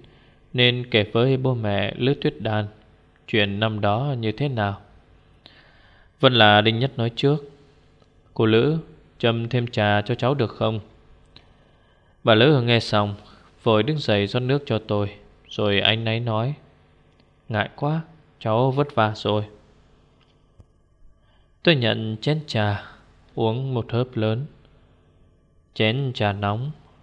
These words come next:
loáng cái đã cạn sạch. Chú Lê sợ tôi sặc nên vội nói: "Từ từ thôi, coi chừng sặc." Từ nhỏ tôi đã có tật xấu.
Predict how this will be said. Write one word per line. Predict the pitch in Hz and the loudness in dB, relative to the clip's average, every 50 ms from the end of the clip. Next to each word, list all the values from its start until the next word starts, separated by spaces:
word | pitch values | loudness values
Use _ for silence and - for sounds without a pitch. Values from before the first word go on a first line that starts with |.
| _ - | _ -6
loáng | - 113 110 113 117 - | -2 -2 0 -2 -2 -2
cái | 117 107 107 120 135 127 120 | -2 -2 0 0 0 0 0
đã | 117 123 | 0 -2
cạn | 123 - 110 101 104 | -2 -2 -4 -6 -6
sạch. | 104 - - 101 98 - - _ _ _ _ _ _ _ _ _ _ _ _ _ _ _ _ _ _ _ _ _ _ _ _ | -8 -8 -6 -6 -6 -6 -12 _ _ _ _ _ _ _ _ _ _ _ _ _ _ _ _ _ _ _ _ _ _ _ _
Chú | - 127 | 2 4
Lê | 117 113 113 113 110 110 | 4 6 6 6 4 2
sợ | - - 110 | 0 -2 -4
tôi | 107 - 135 135 | -2 0 -2 -2
sặc | - - - 104 101 - - - - - _ _ _ _ | -2 -2 -2 -4 -4 -4 -8 -16 -20 -20 _ _ _ _
nên | 123 113 113 110 113 110 110 | -4 -2 -2 -2 -4 -6 -6
vội | 110 113 107 110 | -2 -2 -2 -2
nói: | 107 104 104 107 117 135 151 156 - - - _ _ _ _ | -2 -4 -4 -4 -4 -4 -4 -6 -10 -16 -20 _ _ _ _
"Từ | - 117 | -4 -4
từ | 107 - 117 107 101 - | -2 0 0 0 0 -2
thôi, | - 120 123 135 135 - - - - _ - _ _ _ | -2 -2 0 0 -2 -4 -10 -18 -20 _ -20 _ _ _
coi | - 117 | -4 -4
chừng | 113 - 113 104 101 | -4 -4 -6 -6 -6
sặc." | - - - 104 101 - - - _ _ _ _ _ _ _ _ _ _ _ _ - - _ _ _ _ _ _ _ _ _ _ | -6 -4 -4 -4 -4 -6 -10 -20 _ _ _ _ _ _ _ _ _ _ _ _ -20 -20 _ _ _ _ _ _ _ _ _ _
Từ | 131 123 | 0 2
nhỏ | 113 113 107 107 101 101 95 - - - - - - _ - | 4 4 4 4 4 2 0 -4 -10 -18 -20 -20 -20 _ -2
tôi | 117 113 110 110 110 | 0 2 2 2 2
đã | 107 117 | 0 -2
có | 120 - 143 | -2 -2 -6
tật | 143 - 110 101 - | -4 -4 -6 -6 -6
xấu. | - - - 113 113 117 139 160 | -8 -6 -4 -2 -2 -2 -4 -6